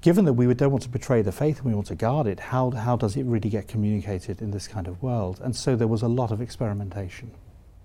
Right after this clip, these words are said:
Um, there was also, um, a good deal of reaction immediately after the council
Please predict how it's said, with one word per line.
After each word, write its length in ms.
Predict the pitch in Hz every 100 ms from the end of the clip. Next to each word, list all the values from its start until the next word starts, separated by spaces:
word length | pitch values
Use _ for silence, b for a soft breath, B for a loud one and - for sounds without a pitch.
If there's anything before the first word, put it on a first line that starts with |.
| -
Um, 540 | 120 101 101 98 98 B B B B -
there 140 | 131
was 180 | 135 131
also, 840 | 143 175 196 - 156 117 104 117 -
um, 420 | 120 104 101 117 135
a 60 | 113 -
good 180 | 143 120
deal 240 | - 117
of 200 | 110 98
reaction 760 | 107 110 120 143 - - 113 143 - - - - - - - - - - - - -
immediately 320 | 117 113 120
after 160 | 110 -
the 60 |
council 640 | 110 117 107 - 110 110